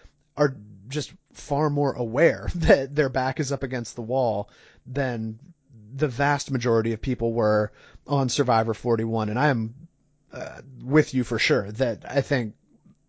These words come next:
the average season would see a lot more shots in the dark, uh, being played and would look a lot more like Survivor forty-two in that respect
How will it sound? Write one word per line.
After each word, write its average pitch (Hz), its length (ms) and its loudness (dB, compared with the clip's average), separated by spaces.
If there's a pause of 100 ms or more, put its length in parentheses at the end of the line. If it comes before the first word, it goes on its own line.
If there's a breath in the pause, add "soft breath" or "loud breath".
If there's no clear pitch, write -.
the 151 220 2
average 135 600 2
season 117 460 -2
would 110 120 -4
see 117 360 -4 (520 soft breath)
a 147 80 4
lot 135 320 2
more 127 560 4 (220)
shots 131 420 2
in 123 120 0
the 120 60 -2
dark, 117 440 0 (1900)
uh, 117 340 4
being 131 400 4
played 127 400 2
and 117 200 -2
would 127 120 0
look 127 200 0
a 123 40 2
lot 120 220 4
more 127 160 4
like 117 180 0
Survivor 117 360 2
forty-two 127 640 2
in 117 100 0
that 107 180 -4
respect 104 480 -4